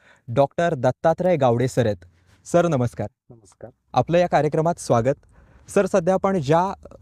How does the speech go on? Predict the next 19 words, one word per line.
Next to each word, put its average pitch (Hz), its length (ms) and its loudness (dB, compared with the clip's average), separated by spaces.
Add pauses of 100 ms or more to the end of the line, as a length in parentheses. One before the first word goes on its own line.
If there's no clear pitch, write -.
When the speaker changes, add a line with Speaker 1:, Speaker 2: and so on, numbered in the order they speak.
Speaker 1:
अ, 120 300 -2
कारल्याच्या 127 520 0
बागेत 135 440 0
उभे 131 240 0 (100)
आहोत, 123 280 0 (480)
तर, 170 220 2
अ, 175 180 2
तसं 180 200 0
बघितलं 185 340 0
जातं 160 280 0
की 208 180 -2
अनेक 160 300 0
शेतकरी 170 400 0
बांधव 123 400 0 (380)
हे - 120 2 (120)
टोकण 180 400 0
पद्धतीनं 170 460 0
याची, 160 460 0
अ, 127 340 2